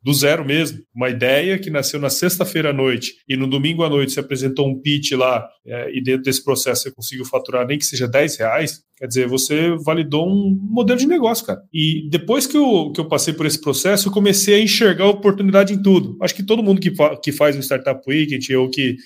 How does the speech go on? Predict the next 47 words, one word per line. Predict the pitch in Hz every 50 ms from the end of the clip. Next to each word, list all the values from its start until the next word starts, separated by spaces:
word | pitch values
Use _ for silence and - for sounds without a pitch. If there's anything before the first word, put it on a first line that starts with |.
| -
faz | - 139 131 131
um | 139
Empretec | 135 135 - - 131 117 - - 143 147 143 131 - - 135
lá | 127 131 135
do | 131 123
Sebrae, | 117 - 127 101 98 113 127 139 156 156 147 127
né, | 123 135 139 135
sei | 135 - 131
lá, | 120 120 131 143 143 147 - -
a | - 143
pessoa, | 143 - 156 143 - - 175
ela | 180 180
começa | 175 - 170 175 175 175 -
a | 185
enxergar | 175 185 185 170 160 170
oportunidades | 180 180 - 185 180 - 180 180 165 175 175 170 165
em | 190 196
tudo. | 196 185 175 170 131 110 - - _ _ _
E | 214 254
na | 302 254 -
época, | 127 135 165 196 190 - - - 123
cara, | - 123 110 101 101 - - _ _
tinha | - - 214
pouca | 202 208 269 294 285 294 269
pessoa, | 240 185 - - - 160 156 147 131 123 -
pouca, | - 208 208 233 190 175 - - -
poucas | - 208 226 196 220 -
pessoas | - - 147 - - 156 160 151 -
fazendo | - 143 127 139 143 139 131
conteúdo | 131 151 147 147 139 143 143 139 139 139
na | 147 160
internet, | 165 165 - 214 208 180 160 165 175 170 - - 233 240 - - _ -
é, | - 156 156 160 156
voltado | 156 180 185 185 190 196 202 196
pro | 196 214 214
agronegócio, | 214 226 254 311 285 208 185 175 - - 135
né? | 143 151 147
Se | - - - 131
você | - - 131
parar | 131 131 131 131 131
pra | 131 135
analisar, | 131 123 117 113 107 120 160 202
em | 185
dois | 147 131 120
mil | 131
e | 123
dezessete, | 117 113 107 - - 156 175 208 202 208 - -